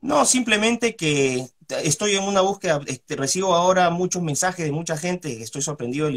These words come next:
impa-, eh, el impacto que han tenido este vivo que tuve con Agustín, ahora el que tengo contigo, estar hablando con, con gente que yo admiro mucho, es realmente un sueño hecho realidad, pero el, me escribe mucha gente y me dice,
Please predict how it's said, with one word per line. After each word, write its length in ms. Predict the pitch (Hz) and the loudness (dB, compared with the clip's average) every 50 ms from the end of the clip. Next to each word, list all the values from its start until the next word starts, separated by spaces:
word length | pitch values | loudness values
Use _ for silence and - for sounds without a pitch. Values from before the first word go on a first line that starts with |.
| 120 - | -6 -4
impa-, 160 | - 113 - | -4 -4 -2
eh, 220 | - 117 113 110 110 | -2 -4 -6 -6 -6
el 100 | 107 113 | -6 -8
impacto 380 | 107 - 160 165 165 - 160 156 | -6 -2 -4 -4 -2 -4 -6 -2
que 60 | 156 | -2
han 60 | 156 156 | -2 -2
tenido 280 | 160 151 151 156 165 160 | -2 -2 -2 0 0 -2
este 220 | 151 - 135 113 | -2 -4 -6 -4
vivo 280 | 123 131 143 156 160 151 | -2 -2 0 0 0 -2
que 80 | 123 117 | -4 -6
tuve 220 | 120 143 156 156 | -4 -2 -2 -2
con 160 | 156 143 131 | 0 -2 -2
Agustín, 420 | 117 113 113 110 - 165 175 170 127 | -2 -4 -6 -6 -6 -6 -4 -4 -4
ahora 240 | 113 113 127 143 | -4 -4 -4 -4
el 60 | 143 139 | -6 -8
que 100 | 120 104 | -10 -10
tengo 200 | - 139 143 139 | -6 -6 -4 -4
contigo, 280 | 127 110 110 156 151 | -6 -6 -6 -4 -6
estar 220 | 131 - 135 127 131 | -6 -4 -6 -4 -4
hablando 320 | 123 123 131 135 139 - | -2 -2 -2 -4 -4 -6
con, 180 | 101 107 107 101 | -6 -8 -10 -10
con 160 | - 107 107 | -12 -14 -12
gente 260 | - 131 135 - 123 | -10 -10 -8 -8 -8
que 60 | 113 | -4
yo 100 | 113 123 131 | -4 -4 -2
admiro 220 | 143 135 135 135 | -2 -2 -2 -2
mucho, 280 | 139 139 135 - - 135 | 0 -2 -2 -2 -4 -6
es 180 | 131 - - - | -6 -10 -14 -14
realmente 360 | - 123 117 120 127 123 - 135 | -10 -8 -4 -4 -4 -4 -4 -4
un 60 | 120 | -4
sueño 220 | - 131 127 131 | -2 -4 -4 -6
hecho 160 | 123 127 123 | -4 -4 -4
realidad, 400 | 120 123 107 104 104 110 127 - _ - - - _ _ _ _ _ _ | -4 -4 -4 -2 -2 -2 -2 -4 _ -20 -20 -20 _ _ _ _ _ _
pero 540 | - 139 135 131 131 131 127 123 127 127 _ _ _ _ _ _ _ _ _ _ - | 4 4 4 4 4 2 0 0 -2 -4 _ _ _ _ _ _ _ _ _ _ -6
el, 340 | 139 147 147 160 156 160 151 | -4 -4 -4 -4 -6 -4 0
me 120 | 151 147 | 2 0
escribe 200 | 147 - 220 220 | 2 2 0 0
mucha 220 | 220 226 220 220 196 | 0 0 0 -4 -4
gente 240 | 190 247 269 254 226 | -2 -2 -2 -2 0
y 40 | |
me 80 | 180 170 | 0 0
dice, 280 | 202 214 - 208 185 | 0 0 0 -2 -2